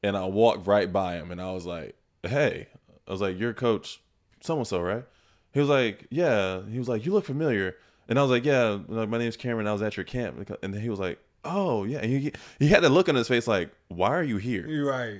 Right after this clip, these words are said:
Speaker 2: right.
Speaker 1: And it's kinda like, yeah, yeah, like,
Speaker 2: Wait,
Speaker 1: yeah,
Speaker 2: what
Speaker 1: why are you,
Speaker 2: happened?
Speaker 1: yeah, what
Speaker 2: <laughs>
Speaker 1: happened? And I still think about that, like, almost daily. I was like, I literally could have been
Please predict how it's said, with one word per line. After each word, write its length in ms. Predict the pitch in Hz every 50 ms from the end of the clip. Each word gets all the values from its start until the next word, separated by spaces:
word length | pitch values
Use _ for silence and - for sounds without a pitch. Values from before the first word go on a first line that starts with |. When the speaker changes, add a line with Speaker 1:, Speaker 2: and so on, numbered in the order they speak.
| 80 117
Speaker 2:
right. 240 | 123 123 123 120 143
Speaker 1:
And 300 | 143 143 143 139 131 107
it's 220 | 131 147 135 131
kinda 260 | - 127 113 180 175 165
like, 320 | 160 156 151 139 123 95 - - - - _ _ _ _ _ _ _ _ _ 87 85 _ - - -
yeah, 240 | 123 156 147 113 113
yeah, 100 | 131 143
like, 140 | 117 131 127
Speaker 2:
Wait, 180 | 135 123 120
Speaker 1:
yeah, 100 | 180 202
Speaker 2:
what 120 | - 101 -
Speaker 1:
why 80 | 131 156
are 100 | 170 185
you, 60 | 175
Speaker 2:
happened? 160 | 156 123 - 190
Speaker 1:
yeah, 100 | 175 123
what 160 | - 170 185
Speaker 2:
<laughs> 120 | 170 196 247
Speaker 1:
happened? 280 | 214 - 107 95 - - _ _ - - _ _ _ _ _ _ _ _ _ -
And 500 | 143 143 143 135 127 123 120 110 110 - - _ _ _ _ _ _ _ _ _ _ _ _ _ _ -
I 100 | - 127
still 240 | 135 - - 160 135
think 200 | 117 110 110 98
about 220 | 92 85 85 82 76
that, 240 | 67 69 - - _ -
like, 260 | - 85 69 60 - _ _ -
almost 500 | 95 98 104 101 95 92 85 80 80 80
daily. 400 | 85 90 87 82 80 80 76 71
I 140 | 80 87
was 120 | 90 87 82
like, 340 | 87 85 82 76 73 67 _ _ _ _ _ _ _ _ -
I 160 | - 101 107 113
literally 480 | 110 104 101 101 101 101 98 98 92
could 220 | 90 - - 98 90
have 120 | 90 82
been 500 | 85 87 85 82 82 80 82 82 82 90